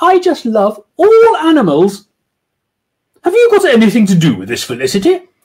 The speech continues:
You reacted as though you have a hand in it. Oh, Jemima, shame on you to utter such a thing. Of course not.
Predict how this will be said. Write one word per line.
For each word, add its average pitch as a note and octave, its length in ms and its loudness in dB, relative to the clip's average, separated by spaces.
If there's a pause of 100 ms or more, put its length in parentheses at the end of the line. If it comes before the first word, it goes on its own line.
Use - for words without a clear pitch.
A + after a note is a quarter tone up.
(120)
You E4+ 220 2
reacted D#3 500 -4
as F#3 100 -4
though A#3 80 0
you C#4 180 2
have F#4 120 0
a F#4+ 80 0
hand G#4 380 0
in G3+ 120 0
it. G2 180 -10 (1160)
Oh, D#4 160 0
Jemima, G#4+ 580 2
shame F#4+ 440 2
on E3+ 100 0
you E3 100 0
to A3 140 -4
utter - 160 -10
such - 240 -8
a D#3 40 -10
thing. D#3 200 -2
Of C4+ 200 -4
course A4 420 2
not. - 400 -4